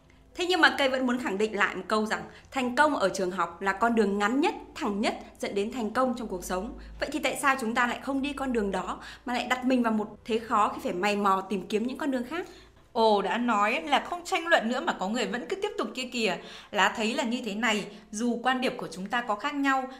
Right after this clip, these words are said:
Speaker 2: nhưng nếu chúng ta bỏ chữ trường học đi thì có lẽ sẽ tìm được điểm chung. À, chúng ta hãy nói rằng học đóng một vai trò quan trọng và quyết định dẫn đến thành công của mỗi con người. Bởi vì học là một quá trình không bao giờ ngưng nghỉ, dù là chúng ta đã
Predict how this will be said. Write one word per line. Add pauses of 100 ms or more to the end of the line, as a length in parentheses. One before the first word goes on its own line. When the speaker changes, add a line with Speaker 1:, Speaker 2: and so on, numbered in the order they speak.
Speaker 2:
nhưng
nếu
chúng
ta
bỏ
chữ
trường
học
đi
thì
có
lẽ
sẽ
tìm
được
điểm
chung. (280)
À,
chúng
ta
hãy
nói
rằng (200)
học
đóng
một
vai
trò
quan
trọng (200)
và (100)
quyết
định
dẫn
đến
thành
công
của
mỗi
con
người. (320)
Bởi
vì
học
là
một
quá
trình
không
bao
giờ
ngưng
nghỉ, (180)
dù
là
chúng
ta
đã